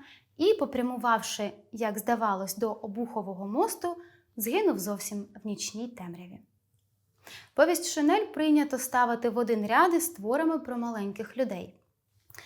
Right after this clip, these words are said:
В основі цього ряду стоять два твори Олександра Пушкіна «Станційний доглядач» та «Мідний вершник». У «Станційному доглядачі» ми дізнаємося історію Самсона Виріна, бідного чиновника, який втратив дочку Дуню.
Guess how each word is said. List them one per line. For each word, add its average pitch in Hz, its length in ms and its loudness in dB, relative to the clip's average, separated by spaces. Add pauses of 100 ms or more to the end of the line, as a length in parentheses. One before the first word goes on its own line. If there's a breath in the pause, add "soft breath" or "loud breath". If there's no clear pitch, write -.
(200 loud breath)
В 233 60 2
основі 254 420 4
цього 226 300 -2
ряду 311 300 6
стоять 240 480 -2
два 214 380 4
твори 277 420 2
Олександра 240 680 -2
Пушкіна 196 560 -10 (480 loud breath)
«Станційний 294 640 6
доглядач» 214 680 2 (180)
та 294 340 4
«Мідний 220 440 -4
вершник». - 500 -8 (760 loud breath)
У 269 80 -4
«Станційному 320 580 6
доглядачі» 262 600 2
ми 247 140 -2
дізнаємося 240 680 -2
історію 370 560 0 (240 loud breath)
Самсона 311 480 6
Виріна, 185 480 -2 (600 loud breath)
бідного 240 320 0
чиновника, 262 680 4
який 240 300 -4
втратив 247 500 0
дочку 220 400 -4
Дуню. 190 440 -10